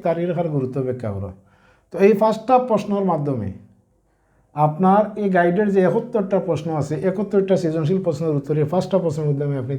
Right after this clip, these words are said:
দিতে পারবেন। যদি আপনি মেইন বই থেকে নোট করেন আর এই নোট যদি আপনি ফলো করেন, তাহলে একাত্তরটা প্রশ্নের উত্তরে পাঁচটা প্রশ্নের মাধ্যমে দেওয়া সম্ভব।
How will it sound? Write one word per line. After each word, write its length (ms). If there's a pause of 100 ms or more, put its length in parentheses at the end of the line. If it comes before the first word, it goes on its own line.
দিতে 220
পারবেন। 240 (500)
যদি 220
আপনি 160 (100)
মেইন 220
বই 160
থেকে 140 (100)
নোট 220
করেন 200 (440)
আর 80 (160)
এই 140
নোট 220
যদি 200
আপনি 140 (100)
ফলো 240
করেন, 200 (400)
তাহলে 200 (100)
একাত্তরটা 520
প্রশ্নের 340
উত্তরে 200 (100)
পাঁচটা 300
প্রশ্নের 260
মাধ্যমে 320
দেওয়া 200
সম্ভব। 260